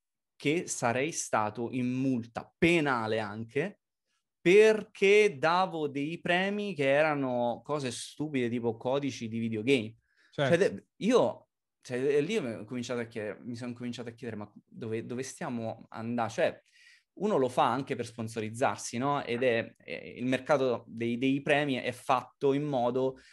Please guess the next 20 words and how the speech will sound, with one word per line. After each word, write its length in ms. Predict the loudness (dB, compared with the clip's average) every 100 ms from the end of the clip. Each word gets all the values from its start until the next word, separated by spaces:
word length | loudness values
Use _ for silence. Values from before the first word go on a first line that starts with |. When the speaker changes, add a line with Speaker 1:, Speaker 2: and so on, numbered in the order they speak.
| _ 0
Speaker 1:
che, 480 | 4 4 4 -6 _ -2
eh, 800 | 4 4 4 0 0 0 -2 -4
no, 220 | -4 -4
non 220 | 0 0
si 260 | 0 -6 -2
possano 480 | 2 2 2 0 2
troppo 360 | 2 2 0 -2
pestare 440 | -2 2 2 2
i 60 | 2
piedi 280 | 0 2
le 80 | 0
aziende, 340 | -2 -4 -6 -6
ma 180 | -4
così 300 | -2 -2 0
vai 220 | 2 4 4
ad 100 | 4
ammazzare 560 | 2 0 0 2 2
tutto 300 | -2 -12 -8
un 100 | -8
sottobosco 880 | -6 -6 -6 -2 -2 -2 -4 -6